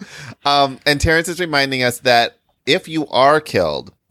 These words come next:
then you become a ghost, and ghosts can still go around and fix things. They just can't communicate in any way. In fact,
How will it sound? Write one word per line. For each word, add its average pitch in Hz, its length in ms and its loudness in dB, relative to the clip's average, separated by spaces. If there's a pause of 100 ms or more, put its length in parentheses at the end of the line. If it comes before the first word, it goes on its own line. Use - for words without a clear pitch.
(120)
then 120 280 -4
you 120 180 -4
become 117 340 -6
a 104 40 -4
ghost, 107 600 0
and 117 240 -2
ghosts 202 300 0
can 175 180 -8
still 156 240 0
go 147 200 2
around 131 260 2
and 110 120 -10
fix - 280 -4
things. 69 360 -8 (280)
They 117 140 2
just 131 280 -2
can't 131 440 -4
communicate 120 1000 -4 (120)
in 107 140 -6
any 101 220 -6
way. 82 300 -8 (420)
In 127 120 -4
fact, 170 580 0